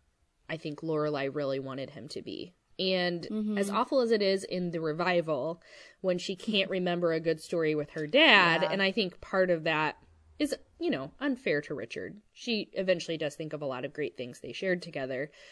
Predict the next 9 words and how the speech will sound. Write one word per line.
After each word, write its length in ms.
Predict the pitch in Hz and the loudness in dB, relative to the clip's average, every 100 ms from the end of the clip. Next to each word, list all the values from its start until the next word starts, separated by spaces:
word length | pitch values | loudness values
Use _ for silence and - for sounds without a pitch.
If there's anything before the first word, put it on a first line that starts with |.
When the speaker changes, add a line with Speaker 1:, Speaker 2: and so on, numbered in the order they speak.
| - _ | -20 _
Speaker 1:
but 280 | - 180 151 - | -4 -2 -2 -2
I 180 | 170 180 | 0 0
don't 460 | 165 202 190 185 - | -2 0 0 -2 -4
think, 540 | 180 175 165 - - _ _ _ _ _ _ _ _ _ _ _ _ _ _ _ - | -2 -2 -6 -18 -20 _ _ _ _ _ _ _ _ _ _ _ _ _ _ _ 4
I 80 | 233 | 6
do 180 | 262 269 | 8 6
think 200 | 254 220 | 6 4
it's 140 | 214 | 2
indicative 640 | 196 175 160 170 156 143 | 2 2 2 0 0 -2